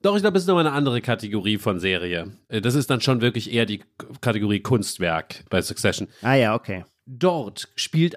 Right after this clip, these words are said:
Speaker 1: und wir haben ja eine ganze Folge drüber gemacht,
Speaker 2: Ja.
Speaker 1: aber es ist leider nicht einmal erwähnt. Dort spielt Mode eine wahnsinnig wichtige Rolle, weil's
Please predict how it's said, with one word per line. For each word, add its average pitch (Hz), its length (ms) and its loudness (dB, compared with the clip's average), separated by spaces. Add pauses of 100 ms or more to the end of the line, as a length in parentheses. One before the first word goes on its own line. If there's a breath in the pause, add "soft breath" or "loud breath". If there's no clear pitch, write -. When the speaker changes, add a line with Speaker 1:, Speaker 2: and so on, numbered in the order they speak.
(120)
Speaker 1:
und 143 160 0
wir 143 100 0
haben 170 100 2
ja 175 40 4
eine 160 80 2
ganze 147 200 -2
Folge 214 280 0
drüber 190 220 0
gemacht, 160 140 4
Speaker 2:
Ja. - 60 0
Speaker 1:
aber 160 80 -4
es 143 60 -2
ist - 60 -8
leider 196 240 0
nicht 185 260 -2
einmal 185 320 2
erwähnt. 127 380 0
Dort 139 100 2
spielt - 260 -4
Mode 156 460 4
eine 120 300 -2
wahnsinnig 160 580 0
wichtige 123 320 -2
Rolle, 95 240 -2
weil's 101 260 -4